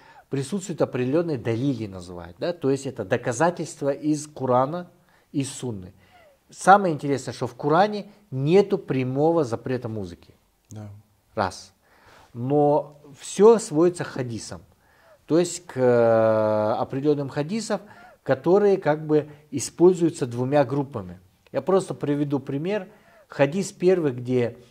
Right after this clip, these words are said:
Speaker 1: говорится о том, что наш пророк Мухаммад, саллаллаху алейхи вассалям, когда шёл около базара, и с ним находились сахабы, его сподвижники, и из базара шла музыка, то пророк, саллаллаху алейхи вассалям, закрыл уши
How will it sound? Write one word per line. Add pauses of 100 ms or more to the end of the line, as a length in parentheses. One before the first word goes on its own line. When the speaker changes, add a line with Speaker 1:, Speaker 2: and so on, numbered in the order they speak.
(160)
Speaker 1:
говорится
о
том,
что
наш
пророк
Мухаммад,
саллаллаху
алейхи
вассалям, (600)
когда
шёл
около
базара, (560)
и
с
ним
находились
сахабы,
его
сподвижники, (380)
и
из
базара
шла
музыка, (1120)
то
пророк,
саллаллаху
алейхи
вассалям,
закрыл
уши